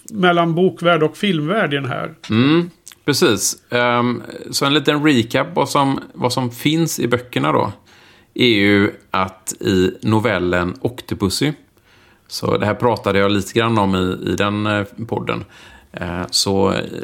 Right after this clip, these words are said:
Speaker 2: det handlar ju egentligen om att han åker till en, eh, gammal, ehm, major var han väl, brittisk, eh, major, ehm,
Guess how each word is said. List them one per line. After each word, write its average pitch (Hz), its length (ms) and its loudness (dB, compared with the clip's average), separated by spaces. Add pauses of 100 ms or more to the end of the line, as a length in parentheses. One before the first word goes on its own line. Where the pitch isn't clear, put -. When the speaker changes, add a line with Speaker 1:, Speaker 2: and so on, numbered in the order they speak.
(560)
Speaker 2:
det 135 100 0
handlar 143 320 2
ju 151 60 4
egentligen 123 260 0
om 117 80 4
att 113 80 0
han 117 140 2
åker 107 280 2
till 101 240 -2
en, 92 320 0
eh, 90 420 0
gammal, 90 680 2
ehm, 87 520 0 (680)
major 101 640 4
var 110 160 4
han 92 100 -2
väl, 107 180 -2
brittisk, - 640 -2
eh, 62 380 0 (300)
major, 90 520 2 (720)
ehm, 80 840 -2